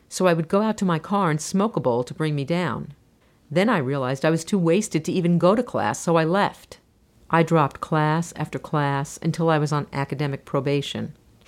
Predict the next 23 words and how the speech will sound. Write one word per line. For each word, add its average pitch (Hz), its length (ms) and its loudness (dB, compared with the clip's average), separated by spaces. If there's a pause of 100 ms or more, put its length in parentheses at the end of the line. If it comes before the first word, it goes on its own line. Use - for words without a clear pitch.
(120)
If 170 140 -2
I 160 80 4
ever 202 200 4
did 185 280 4
study, 127 560 -2 (240)
I 143 80 0
was 139 120 -2
stoned. 120 580 -6 (480)
I 143 80 -4
never 147 220 2
took 175 220 -4
final 170 340 4
exams 151 580 0
or - 140 -4
wrote 139 260 0
term 139 280 -4
papers. 120 600 -8 (380)
I 175 60 2
spent 170 320 2
two - 180 2
years 202 340 4
making 175 360 2
excuses 165 720 -2